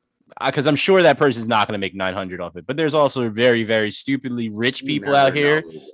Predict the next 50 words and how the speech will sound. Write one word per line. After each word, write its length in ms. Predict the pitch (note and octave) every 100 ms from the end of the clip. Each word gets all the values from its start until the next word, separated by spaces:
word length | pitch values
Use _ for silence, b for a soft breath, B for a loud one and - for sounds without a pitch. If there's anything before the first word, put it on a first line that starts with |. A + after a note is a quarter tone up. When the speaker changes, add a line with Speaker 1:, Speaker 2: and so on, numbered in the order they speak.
| -
Speaker 1:
That, 220 | A#2 C3 A2+
that's 200 | A#2+ D3
what 60 |
I'm 80 | C3+
saying. 200 | C#3 A#2
There's 140 | G#2 A2
very 160 | A#2+
stupidly 500 | - - D#3+ D3 C#3
rich 300 | B2+ C#3+ C#3+
people 200 | D#3 C#3+
out 140 | C#3 C3+
here 80 |
to 80 | C#3
be 80 | C#3
like, 160 | D#3+ A#3+
"Whatever, 480 | F4+ D#3+ C#3+ D3+ - b b -
I'll 140 | G3
just 180 | D#3+ C#3+
do 160 | C#3
it 80 | C#3
to 80 | A#2+
say 160 | - B2
I 140 | B2
was 160 | A#2 G2+
the 80 |
guy 320 | A2 A#2 A2 G#2+
that 180 | G#2
bought 220 | G#2 A2+ G#2
it 100 | G2
for, 280 | A#2 G#2+ G#2
you 160 | C#3+
know, 240 | A2 F#2 -
a 100 | A2+
G 420 | A2 F#2+ G2+ F#2+ G2
and 140 | G2
shit," 260 | - G2+ -
right? 380 | G2+ A#2 A#2+ B B B B _ _
My 220 | C#3 G#3+
thing 260 | D#4 G3+ F3
is, 360 | D#3 C#3+ B2+ _
you 180 | - G#3+
gonna 220 | A#3 F#3+ C3+
buy 280 | B2+ F3
it 120 | C#3 G2+
for 100 | A2
that, 260 | G#2 G#2 _ _ _ _ _ _ _ _ _ _ _ _ _ _
you 180 | A2+ F#3
gonna 140 | C#3+
walk 260 | B2 C3 B2
outside, 580 | A2+ A2 C3 B2+ G2+